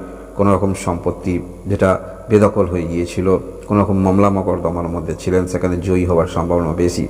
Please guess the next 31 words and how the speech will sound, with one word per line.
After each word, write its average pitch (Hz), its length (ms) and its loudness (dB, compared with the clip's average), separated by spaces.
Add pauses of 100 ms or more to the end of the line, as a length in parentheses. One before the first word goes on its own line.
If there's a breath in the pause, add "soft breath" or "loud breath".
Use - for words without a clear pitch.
(220 loud breath)
বা 92 80 2
কিছু 95 220 -2
ক্ষতিপূরণ 95 600 0
ইত্যাদি 92 360 2
আপনারা 85 240 0
কিন্তু 87 240 -2
পেতে 82 200 -2
চলেছেন, 78 420 -2
পেতে 87 200 0
পারেন। 80 300 0 (760 loud breath)
এবং 127 280 6 (420)
সফলতা 104 540 2 (260)
যেগুলো 104 300 2
পাবেন, 92 340 2 (100)
অর্থাৎ 95 240 -2
সুযোগ 110 420 0
সুবিধা 113 340 2
যেগুলো 98 300 4
পাবেন, 95 360 2
সেগুলো 92 360 2
যথেষ্ট 95 420 2 (520 loud breath)
আন্তরিকতার 101 580 2
সহিত 101 360 2
নিয়ে 95 340 2
কাজকর্ম 90 560 -2
করতে 95 240 -4
দেখা 87 300 0
যাবে, 87 300 0
এতটাই 92 400 0
কিন্তু 92 260 -2
ধৈর্য 87 320 -2